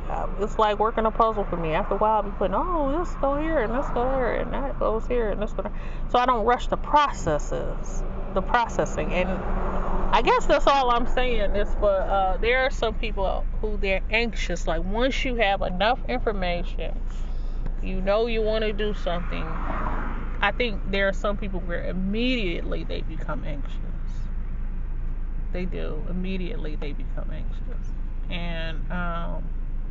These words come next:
and to me, I don't want you to trick yourself and be like, "Now I have enough information,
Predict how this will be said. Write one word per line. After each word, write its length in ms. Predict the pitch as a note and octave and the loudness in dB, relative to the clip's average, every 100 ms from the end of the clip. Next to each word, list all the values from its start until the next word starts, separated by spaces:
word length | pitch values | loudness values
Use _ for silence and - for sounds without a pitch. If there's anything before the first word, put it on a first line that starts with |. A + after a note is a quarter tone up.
| - - - - - | -4 -4 -2 -2 0
and 200 | A#3 A#3+ | 0 2
to 120 | C4+ B3+ | 2 0
me, 340 | A#3+ C4+ C4 | 2 2 2
I 140 | A#3+ C#4 | 2 2
don't 180 | D#4 D4 | 2 2
want 240 | C#4 C4 | 0 0
you 80 | A#3+ | -2
to 120 | F#3+ | -2
trick 400 | E3 - F#3+ - | -2 0 0 0
yourself 500 | D3 D3+ - F3 D#3 D3+ | -2 -2 -2 -2 -2 -2
and 180 | - - | -2 -2
be 140 | E3 | -4
like, 480 | D#3+ D#3+ E3 D#3+ - - - - - - - - - - - - | -4 -4 -4 -4 -4 -2 -2 -2 -2 -2 -2 -2 -2 -4 -4 -2
"Now 280 | A3 C4+ C4+ | 0 2 4
I 140 | C4 | 2
have 260 | B3+ A3 G#3+ | 2 2 2
enough 380 | A3 A#3+ C4+ - | 2 2 2 2
information, 960 | - B3+ A#3+ B3 C4+ D4 - G#3+ G#3 G#3+ | -2 0 0 2 2 2 -2 -2 -2 -2